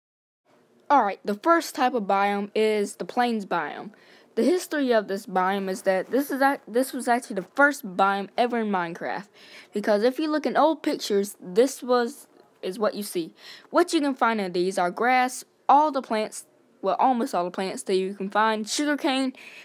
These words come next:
trees, mostly birch, and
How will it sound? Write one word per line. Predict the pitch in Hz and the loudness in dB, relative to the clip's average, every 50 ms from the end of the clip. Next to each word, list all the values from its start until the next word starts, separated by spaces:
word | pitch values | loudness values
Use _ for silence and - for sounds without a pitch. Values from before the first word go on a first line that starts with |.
| - - | -16 -12
trees, | - - 277 262 269 262 262 254 254 254 240 240 - | -6 0 2 2 2 2 0 0 -2 -4 -4 -6 -4
mostly | 190 208 220 254 277 - - - 262 254 254 247 233 - | 0 2 2 2 2 0 -4 -4 -2 -2 -2 -2 -4 -8
birch, | - 190 175 196 226 277 302 - - - - - - - - _ _ _ _ - - _ _ _ _ _ | -10 -6 0 2 4 4 2 0 -4 -12 -12 -12 -12 -12 -16 _ _ _ _ -20 -20 _ _ _ _ _
and | - 233 247 247 247 240 240 240 233 226 220 214 208 190 | 0 2 2 2 2 0 0 0 -2 -2 -2 -2 -4 -6